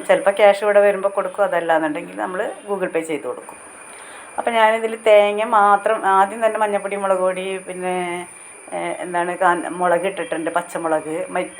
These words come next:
കുറച്ച് മല്ലിപ്പൊടി, അങ്ങനെ എല്ലാം കൂടി ചേർത്തതിന് ശേഷം പച്ച തേങ്ങ മാത്രമാണ് അരച്ചേക്കണേ. ഉള്ളി, വെളുത്തുള്ളി, വെളുത്തുള്ളി അധികം ചേർക്കാറില്ല, എനിക്ക് അധികം ഇഷ്ടമില്ല. അതുകൊണ്ട് ചെറിയ ഉള്ളിയാണ് കൂടുതൽ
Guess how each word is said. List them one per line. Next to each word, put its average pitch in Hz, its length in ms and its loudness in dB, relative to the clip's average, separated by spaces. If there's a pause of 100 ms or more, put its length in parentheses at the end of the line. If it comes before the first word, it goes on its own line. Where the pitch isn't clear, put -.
(120)
കുറച്ച് 185 300 -6
മല്ലിപ്പൊടി, 156 460 -8 (600)
അങ്ങനെ 185 200 -4 (100)
എല്ലാം 190 260 4
കൂടി 190 140 -4 (100)
ചേർത്തതിന് 180 600 0
ശേഷം 185 260 2 (100)
പച്ച 185 260 0 (140)
തേങ്ങ 175 240 -2 (100)
മാത്രമാണ് 160 400 2
അരച്ചേക്കണേ. 147 420 -8 (160)
ഉള്ളി, 208 260 -2
വെളുത്തുള്ളി, 165 540 -2 (160)
വെളുത്തുള്ളി 196 420 -2
അധികം 202 260 0
ചേർക്കാറില്ല, 170 460 2
എനിക്ക് 160 280 -6
അധികം 160 200 -6
ഇഷ്ടമില്ല. 147 360 -8
അതുകൊണ്ട് 147 280 -6 (840)
ചെറിയ 185 280 4
ഉള്ളിയാണ് 185 380 2
കൂടുതൽ 160 280 -2